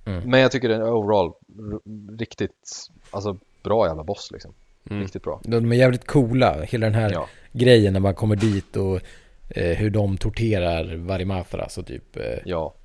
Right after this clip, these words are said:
Speaker 1: de, de, de verkar ju jävligt, eh, stone cold, alltså.
Speaker 3: Jo.
Speaker 2: Så tycker jag ju det är, är kul att få att multidotters, Shadow Prester och Warlocks hade ju Heaven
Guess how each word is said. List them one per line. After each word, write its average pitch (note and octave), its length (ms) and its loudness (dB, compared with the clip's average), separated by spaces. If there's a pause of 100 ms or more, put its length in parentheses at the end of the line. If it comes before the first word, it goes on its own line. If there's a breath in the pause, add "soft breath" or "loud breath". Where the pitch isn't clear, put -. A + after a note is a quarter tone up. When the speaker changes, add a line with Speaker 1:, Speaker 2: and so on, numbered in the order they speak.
(160)
Speaker 1:
de, A2 280 0
de, A2 220 2
de A#2 120 2
verkar A2 300 2
ju F#2+ 120 4
jävligt, F#2+ 480 -2
eh, E2 140 -4
stone F#2+ 400 -2
cold, F#2+ 340 -4
alltså. - 240 -8
Speaker 3:
Jo. G#2 120 -2
Speaker 2:
Så G2 80 2
tycker F#2+ 180 0
jag F#2 140 6
ju F2 60 2
det F2 80 0
är, E2+ 600 -6
är C#2+ 60 -18 (160)
kul F2+ 280 -8
att D#2+ 60 -10
få D2+ 500 -10 (460)
att - 140 -18
multidotters, E2 880 -12 (160)
Shadow D#2+ 260 -10
Prester D2+ 440 -12
och D2+ 220 -12
Warlocks D2+ 340 -12
hade D#2 180 -12
ju C2+ 300 -14
Heaven - 380 -12